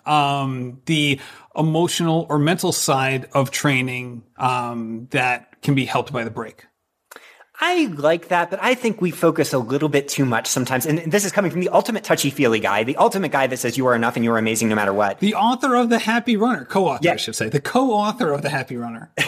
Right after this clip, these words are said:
Speaker 2: Exactly. And we focus a little bit too much on, like, how much someone wants it or anything like that. When in reality, like, for most physiologies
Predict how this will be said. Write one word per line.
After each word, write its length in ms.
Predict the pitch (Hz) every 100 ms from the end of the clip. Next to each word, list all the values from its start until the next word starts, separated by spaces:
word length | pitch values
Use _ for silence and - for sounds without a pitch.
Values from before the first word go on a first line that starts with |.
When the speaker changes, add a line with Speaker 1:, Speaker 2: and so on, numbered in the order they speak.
| 196
Speaker 2:
Exactly. 600 | 170 - 190 - 120 104 - 240 -
And 320 | 170 175 156 - -
we 160 | 185 180
focus 320 | - 247 240
a 60 | 165
little 180 | 165 175
bit 160 | 160
too 140 | - 135
much 340 | 117 117 -
on, 220 | 120 113
like, 320 | 110 107 - -
how 180 | 160
much 140 | 147 139
someone 480 | - 131 123 113 101
wants 300 | 101 98 92
it 180 | 85 _ _ _ -
or 120 | 143
anything 260 | 147 143 127
like 160 | 107
that. 220 | 90 - - - -
When 180 | 285 269
in 160 | 185
reality, 540 | 135 117 107 113 117 117
like, 260 | 120 120 - _ - -
for 180 | 185
most 380 | 160 143 185 -
physiologies 920 | - 156 143 120 123 120 120 113 -